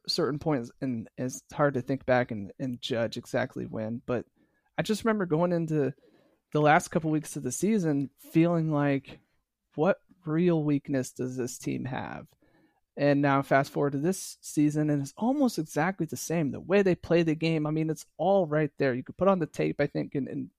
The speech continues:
and not really be able to tell the difference between the two teams other than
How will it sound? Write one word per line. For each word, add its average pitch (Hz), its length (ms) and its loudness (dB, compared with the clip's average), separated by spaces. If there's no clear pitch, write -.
and 143 240 -4
not 180 260 2
really 180 220 6
be 175 120 6
able 175 120 4
to 151 60 -4
tell 175 180 2
the 156 80 -2
difference 156 340 -2
between 156 300 -2
the 139 80 -2
two 175 200 -4
teams 139 440 -4
other 156 220 -2
than 139 280 0